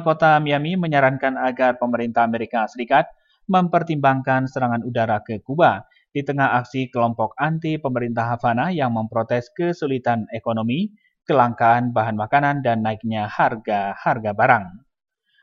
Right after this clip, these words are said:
Apa yang harus dipikirkan saat ini adalah koalisi potensial untuk melakukan langkah militer di Kuba,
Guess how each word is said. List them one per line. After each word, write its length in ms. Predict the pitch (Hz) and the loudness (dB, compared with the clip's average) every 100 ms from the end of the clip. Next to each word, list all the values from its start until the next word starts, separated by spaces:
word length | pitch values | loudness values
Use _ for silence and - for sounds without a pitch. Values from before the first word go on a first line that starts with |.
| _ | _
Apa 240 | 190 196 | 0 2
yang 80 | 185 | 2
harus 260 | 185 180 170 | 2 2 0
dipikirkan 680 | 165 160 165 151 147 147 143 | 0 2 2 -2 0 2 2
saat 220 | 135 123 | 0 0
ini 240 | 120 147 190 | -2 -4 -4
adalah 460 | 151 139 135 135 - | -2 2 2 2 2
koalisi 540 | 123 120 117 135 131 | 0 0 -4 -6 -4
potensial 880 | 120 117 117 113 117 117 135 156 160 | -4 -4 -6 -6 -2 0 2 -2 -6
untuk 300 | 135 123 117 | -8 -8 -6
melakukan 500 | 123 113 120 123 120 | -6 -6 -4 -2 0
langkah 380 | 117 113 104 107 196 | 0 -2 -4 -6 -6
militer 340 | 180 - 113 | -8 -4 -6
di 160 | 110 101 | -6 -8
Kuba, 400 | 127 160 113 | 0 2 2